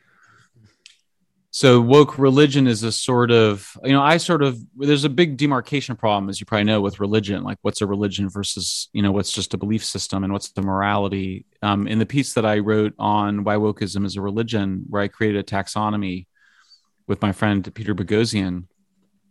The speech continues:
where we just on the left, we created these issues, race, crime, climate change, drugs, homelessness, trans issues. And on the right, we,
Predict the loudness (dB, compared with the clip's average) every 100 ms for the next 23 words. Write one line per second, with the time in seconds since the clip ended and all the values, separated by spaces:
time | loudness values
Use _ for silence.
0 | -16 0 6 6 6 4 4 4 4 2
1 | -2 -8 -4 -4 0 0 2 0 -2 -2
2 | 0 0 0 -6 -12 _ _ _ _ _
3 | _ _ -2 4 6 6 2 -6 -2 0
4 | 4 4 4 2 -2 -4 -4 0 0 -2
5 | -4 -2 -2 -2 -4 -2 2 4 4 0
6 | -2 0 2 2 -2 -4 -4 -4 -4 -8
7 | -6 0 2 2 0 -2 -2 -4 -4 -6
8 | -10 -14 _ _ _ _ -4 2 4 4
9 | 4 4 4 2 -4 -4 -2 -4